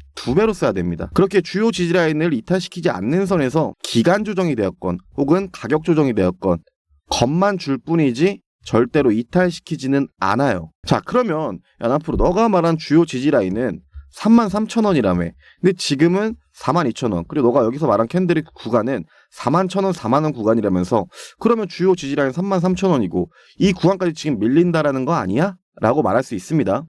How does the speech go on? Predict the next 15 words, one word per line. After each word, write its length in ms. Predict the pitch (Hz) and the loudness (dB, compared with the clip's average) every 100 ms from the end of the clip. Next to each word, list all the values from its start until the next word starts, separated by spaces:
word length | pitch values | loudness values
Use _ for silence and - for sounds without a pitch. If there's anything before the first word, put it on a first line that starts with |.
| - | 0
네, 160 | 110 | 2
저는요, 560 | 92 151 196 170 175 113 | 2 2 2 4 2 0
분명히 540 | - 151 180 175 165 131 | -2 0 2 2 0 0
이 60 | |
구간은 540 | 147 - 160 165 165 101 | -2 -2 -2 0 -2 -4
또 100 | - | -4
한 140 | 220 214 | -2 0
번 120 | 190 | 0
언젠간 360 | 101 123 156 147 | 2 0 0 -2
분명히 320 | 110 139 139 | -2 -2 -2
밟으러 560 | - 120 127 135 139 175 | -4 0 2 2 2 2
갈 240 | 180 98 | 0 -6
겁니다. 460 | 92 127 107 85 87 - _ | 0 0 0 -2 -4 -8 _
하지만 260 | 147 156 | -2 0
그게 180 | 123 107 | 0 -2